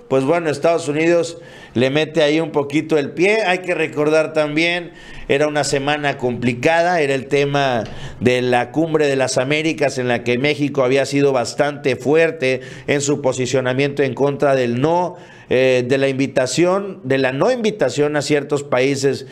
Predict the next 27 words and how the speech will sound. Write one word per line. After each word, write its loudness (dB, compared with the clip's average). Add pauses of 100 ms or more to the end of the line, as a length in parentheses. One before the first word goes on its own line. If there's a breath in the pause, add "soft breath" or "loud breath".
(240 loud breath)
de 2
América. 0
Estados 0
Unidos 0
estaba 2
ejerciendo 0 (200 loud breath)
cierta 0
presión -2
de 2
todas 6
las 0
formas 0
posibles 0 (220 loud breath)
y, 2
bueno, 2
termina 0
posponiendo 0 (280 loud breath)
esta 2
evaluación 0
para 2
regresar 0
a 0
México -2
a 2
la -2
categoría 0
uno. -2